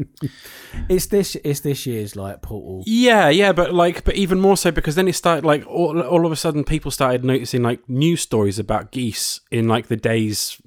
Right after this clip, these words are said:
Speaker 2: uh, following it. So, like, not long after Untitled Goose Game came out, um,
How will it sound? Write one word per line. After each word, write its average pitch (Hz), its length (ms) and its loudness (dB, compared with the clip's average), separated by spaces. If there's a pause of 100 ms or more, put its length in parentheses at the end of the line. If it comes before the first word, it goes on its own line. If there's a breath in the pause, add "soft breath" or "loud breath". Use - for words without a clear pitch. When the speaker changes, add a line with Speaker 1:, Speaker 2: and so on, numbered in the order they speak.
Speaker 2:
uh, 104 280 -2
following 120 380 0
it. 92 120 -6
So, 110 120 -2
like, 107 260 0 (300 loud breath)
not 113 220 0
long 123 180 0
after 120 260 0
Untitled 117 400 0
Goose 147 220 -2
Game 117 220 -2
came 113 280 -2
out, 110 260 -2 (500 soft breath)
um, 107 480 2